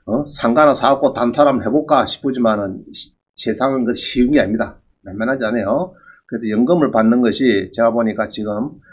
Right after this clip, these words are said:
노후 준비하는 것이 제일 좋다. 어제 제가 교장 선생님 만났어요. 어, 만났는데 저녁에 그분은 중학교 교장 선생님인데 연금이 한 사백 대줄 했더니 삼백오십 좀 된대요. 그래서 보니까 초등학교 한 사백 좀 되고, 이제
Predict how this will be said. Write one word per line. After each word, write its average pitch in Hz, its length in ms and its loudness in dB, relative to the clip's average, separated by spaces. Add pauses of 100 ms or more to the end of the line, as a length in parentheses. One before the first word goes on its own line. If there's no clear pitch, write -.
(240)
노후 117 600 2
준비하는 123 460 2
것이 104 360 -6
제일 110 280 -2
좋다. 117 320 -6 (340)
어제 208 140 0
제가 156 260 6
교장 151 200 6
선생님 160 220 2
만났어요. 131 640 0
어, 110 140 -8
만났는데 113 720 0
저녁에 101 340 -4 (680)
그분은 175 800 4 (300)
중학교 190 480 4
교장 131 200 6
선생님인데 113 440 2 (320)
연금이 170 360 6
한 139 120 -2
사백 180 300 4
대줄 202 200 4
했더니 135 300 0 (120)
삼백오십 220 480 2
좀 127 80 0
된대요. 90 300 -4 (600)
그래서 160 180 -2
보니까 143 240 0
초등학교 196 480 4
한 151 80 4
사백 135 300 0
좀 135 140 2
되고, 107 360 0 (880)
이제 113 100 -4